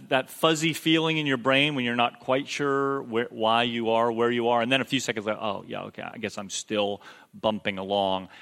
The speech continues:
And then next stop, Orlando. And by about five, I was in Orlando to get up at seven for the first service at the church. Don't feel sorry for him. It was a long time ago. I was young.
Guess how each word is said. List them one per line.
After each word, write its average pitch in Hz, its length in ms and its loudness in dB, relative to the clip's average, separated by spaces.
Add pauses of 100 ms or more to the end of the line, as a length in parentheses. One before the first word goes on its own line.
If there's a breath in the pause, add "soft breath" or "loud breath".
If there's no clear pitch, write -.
(120 loud breath)
And 98 200 -4
then 95 340 0 (100)
next 110 360 0
stop, 101 540 2
Orlando. 101 760 2
And 98 160 -6
by 95 160 2
about 92 320 -2
five, 90 460 0
I 90 80 -6
was 90 180 -10
in 92 100 -8
Orlando 127 600 -2 (340)
to 104 120 -4
get 95 180 0
up 95 180 0
at - 160 -12 (100)
seven 90 560 -4
for 92 140 -8
the 90 160 -8
first - 340 -6
service 90 400 -10
at - 120 -16
the 104 60 -16
church. - 360 -6 (1080 loud breath)
Don't 151 140 2
feel 135 100 0
sorry 90 240 2
for 98 160 -8
him. 92 60 -8
It - 20 -10
was 95 80 -10
a 113 60 -2
long 101 180 2
time 95 220 -2
ago. 92 260 -2
I 90 80 0
was 92 180 -8
young. - 220 -12